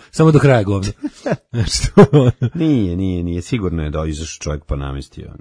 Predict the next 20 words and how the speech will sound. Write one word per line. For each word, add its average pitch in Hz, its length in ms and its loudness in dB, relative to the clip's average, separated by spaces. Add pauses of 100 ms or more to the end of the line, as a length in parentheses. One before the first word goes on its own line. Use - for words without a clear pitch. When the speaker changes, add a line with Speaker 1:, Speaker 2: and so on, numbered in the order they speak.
Speaker 2:
sebi 71 280 -14
sredio 73 360 -12
da, 73 100 -8
da 76 100 -6
može 76 200 -6
da 73 60 -12
se - 160 -14
vozi. 71 240 -10 (560)
Da 101 160 2
oseti 107 380 -2
vetar 80 420 -4
u 69 60 -10
kosi, - 460 -10
što - 220 -16
bi 73 100 -14
se - 180 -14
reklo. 76 360 -14 (160)
Speaker 1:
Da, 101 460 -4
ovaj, 107 600 0 (560)
če-, - 280 -6